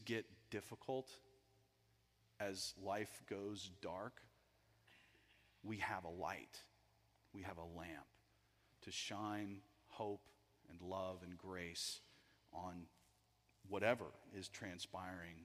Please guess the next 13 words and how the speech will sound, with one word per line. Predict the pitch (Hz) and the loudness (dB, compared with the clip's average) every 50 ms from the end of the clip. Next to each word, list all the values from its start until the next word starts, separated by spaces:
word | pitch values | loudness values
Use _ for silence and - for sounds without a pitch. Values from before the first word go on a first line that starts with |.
| 92 - - - | -14 -16 -18 -14
in | - 87 | -8 -6
our | 87 87 87 | -6 -6 -4
lives. | 85 87 87 82 78 - - - - - - - - - - - - - - - - - - - - - | -2 -2 -2 -2 -2 -4 -6 -6 -6 -8 -8 -8 -10 -18 -20 -20 -20 -20 -20 -20 -20 -20 -20 -20 -14 -4
We | - 110 110 110 110 104 - - - - - - - - - - - - - - | 0 2 4 4 2 0 -4 -12 -20 -20 -20 -20 -20 -20 -20 -20 -20 -20 -14 -6
have | - - - - 120 117 117 120 120 117 117 110 110 117 - - | 0 2 2 2 4 2 2 4 4 2 2 0 -4 -8 -8 -6
the | 113 | -6
very | 104 95 90 110 104 107 107 110 110 104 90 87 92 | -4 -2 2 2 4 4 4 2 0 0 -4 -6 -4
voice | 95 90 95 101 101 - - - | -2 0 0 0 0 -2 -2 -4
of | 87 82 80 | -6 -10 -8
God | - 85 85 87 85 76 71 76 - - - - - - - _ _ _ _ _ _ _ _ - | -8 -6 -6 -4 -4 -6 -6 -6 -8 -12 -14 -20 -20 -20 -20 _ _ _ _ _ _ _ _ -8
spoken | - - - - - 113 113 113 - 110 104 95 - - - | -4 -4 -2 2 4 4 4 4 2 0 -2 -2 -4 -8 -6
through | - 123 117 123 127 135 135 123 | -2 2 6 8 10 10 10 8
regular | 113 104 95 92 82 85 90 90 90 | 6 4 4 2 2 -2 -4 -4 -4